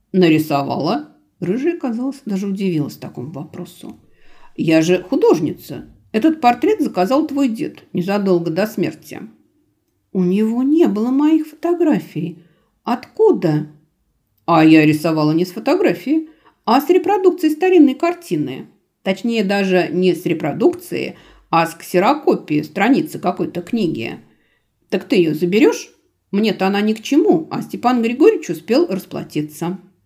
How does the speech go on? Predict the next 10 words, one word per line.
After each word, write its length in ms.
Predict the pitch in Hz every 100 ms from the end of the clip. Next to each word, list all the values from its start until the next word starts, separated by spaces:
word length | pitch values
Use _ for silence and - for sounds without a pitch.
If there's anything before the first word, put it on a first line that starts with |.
| _ _ _ _ -
"Так", 680 | 226 196 175 175 180 - - _ _ _ _ _ _
Рада 280 | 165 160 151
взмахнула 580 | 147 151 147 151 151 147
руками 420 | 143 175 196 294
и 200 | 311 247
резко 340 | 170 160 - 202
разорвала 480 | 202 196 185 180
конверт 460 | 180 185 160 147 -
с 40 |
ключами. 760 | - - - - - - 208 -